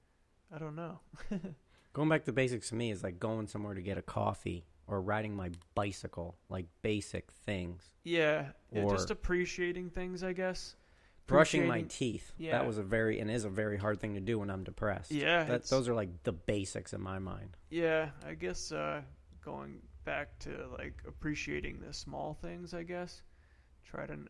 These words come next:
Speaker 1: not overcomplicate things.
Speaker 2: Saying "I
Speaker 1: Maybe
Speaker 2: love you" to
Speaker 1: that's
Speaker 2: people, <sighs> that's
Speaker 1: Yeah.
Speaker 2: hard.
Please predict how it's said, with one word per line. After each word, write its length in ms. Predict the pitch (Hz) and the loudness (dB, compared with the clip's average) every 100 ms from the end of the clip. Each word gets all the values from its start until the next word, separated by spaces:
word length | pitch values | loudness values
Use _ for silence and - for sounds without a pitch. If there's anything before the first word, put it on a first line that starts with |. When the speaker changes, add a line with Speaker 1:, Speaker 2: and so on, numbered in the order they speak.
| 135 | -10
Speaker 1:
not 300 | 147 151 - | -4 -2 2
overcomplicate 920 | 160 139 135 - 151 151 156 151 147 - | 0 2 -4 -2 -2 0 -2 -2 -4 -2
things. 500 | 160 160 160 - - - - - - - - - | -2 -2 -8 -12 -16 -20 -20 -20 -20 -20 -20 -6
Speaker 2:
Saying 360 | - 135 131 | 2 4 4
"I 60 | 120 | 2
Speaker 1:
Maybe 100 | 104 | 4
Speaker 2:
love 180 | 113 117 | 6 6
you" 80 | 104 | 2
to 40 | |
Speaker 1:
that's 100 | 98 - | 0 -2
Speaker 2:
people, 380 | 95 - 98 - - | -4 -4 -8 -10 -6
<sighs> 480 | - - - - | -4 -6 -8 -10
that's 180 | - 156 | -8 -4
Speaker 1:
Yeah. 80 | 160 | -2
Speaker 2:
hard. 240 | - 76 | -2 -6